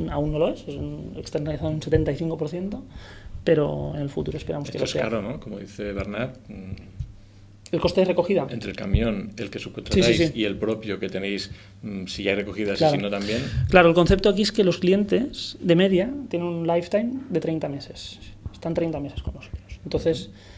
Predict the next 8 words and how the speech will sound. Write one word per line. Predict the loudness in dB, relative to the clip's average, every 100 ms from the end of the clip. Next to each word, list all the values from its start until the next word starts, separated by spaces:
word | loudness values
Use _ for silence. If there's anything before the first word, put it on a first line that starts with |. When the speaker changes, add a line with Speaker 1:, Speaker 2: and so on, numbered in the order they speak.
| -14 -10 -10 -10 0
Speaker 1:
em, | 6 6 6 2 -2 -4 -6 -10 -16 -20 -20 -20 -20 -20 -20 -2
digamos | 2 4 4
que | 0
en | 2 4
estos | 4 2 0
treinta | 2 4 4
meses, | 2 2 -2 -2
¿no? | -2 -2